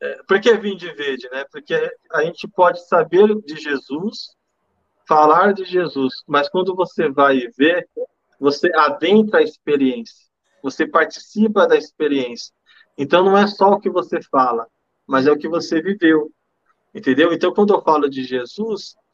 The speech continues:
não é, eu não tô falando aqui, ah, aquilo que eu li, não, é aquilo que eu estou vivendo. Né? Então, vinde e vede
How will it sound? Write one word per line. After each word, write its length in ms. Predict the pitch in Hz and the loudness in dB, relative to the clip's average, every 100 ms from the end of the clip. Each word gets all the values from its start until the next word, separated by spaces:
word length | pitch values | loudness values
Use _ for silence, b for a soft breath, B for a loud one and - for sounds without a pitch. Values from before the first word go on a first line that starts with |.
| _ - | _ -4
não 120 | 185 | 2
é, 200 | 214 247 | 4 4
eu 100 | 220 | 4
não 120 | 185 190 | 0 0
tô 160 | 214 | 0
falando 240 | 220 208 190 | 2 2 0
aqui, 300 | 170 185 180 185 | -4 -4 -4 0
ah, 100 | 185 | -2
aquilo 320 | - 180 165 | 0 -4 -2
que 120 | - | -2
eu 60 | 165 | -2
li, 160 | 151 | -2
não, 220 | 147 165 151 | 0 2 2
é 60 | |
aquilo 240 | 143 - 165 | 0 -4 -6
que 80 | 180 | -8
eu 20 | |
estou 220 | - 196 | -8 -8
vivendo. 440 | 208 220 175 190 165 _ _ _ _ _ _ _ | -8 -6 -6 -6 -14 _ _ _ _ _ _ _
Né? 120 | 147 | 0
Então, 240 | 160 170 135 | 4 2 2
vinde 380 | 147 208 220 | 2 2 4
e 60 | 220 | 0
vede 540 | 214 131 123 113 - | 2 2 2 -4 -16